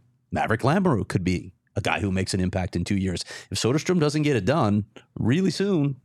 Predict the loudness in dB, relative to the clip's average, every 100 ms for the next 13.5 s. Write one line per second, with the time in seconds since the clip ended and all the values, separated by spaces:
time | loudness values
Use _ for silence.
0 | -20 -20 -20 _ _ -2 0 2 2 2
1 | 2 2 2 2 2 0 0 -2 -4 -6
2 | -4 0 0 0 -2 -6 -2 -2 0 0
3 | 0 -2 -12 -20 -8 -2 -2 2 0 2
4 | 0 2 2 2 2 2 0 0 0 0
5 | 2 0 0 -2 0 -2 -4 -4 -2 -2
6 | -6 _ _ _ _ _ _ _ _ _
7 | _ _ _ 0 0 0 2 0 2 2
8 | 2 2 2 2 2 2 2 0 2 2
9 | 2 0 0 0 2 2 2 2 0 -2
10 | -4 -6 -4 0 0 0 -4 -4 -2 -2
11 | 0 2 2 0 0 0 -2 -2 -2 -2
12 | -2 -4 -4 -4 -2 -2 -2 -2 -2 -2
13 | -6 -8 -8 -10 -10